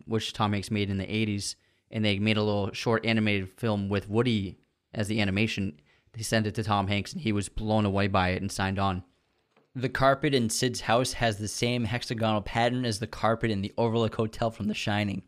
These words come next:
Speaker 2: <laughs> The first scene that they, they created for Toy Story was the toy soldier scene,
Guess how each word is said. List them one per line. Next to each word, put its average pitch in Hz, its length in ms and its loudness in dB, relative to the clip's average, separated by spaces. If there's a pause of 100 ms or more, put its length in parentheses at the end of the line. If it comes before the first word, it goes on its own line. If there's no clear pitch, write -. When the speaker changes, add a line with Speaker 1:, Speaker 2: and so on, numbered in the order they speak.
(240)
Speaker 2:
<laughs> 147 320 4 (880)
The 135 60 2
first 185 280 2
scene 185 200 2
that 156 160 2
they, 135 320 4
they 120 180 0
created 143 580 2
for 117 300 2
Toy 135 300 2
Story 110 320 0
was 104 320 0
the 113 100 -6
toy 127 240 2
soldier 135 420 0
scene, 98 440 -4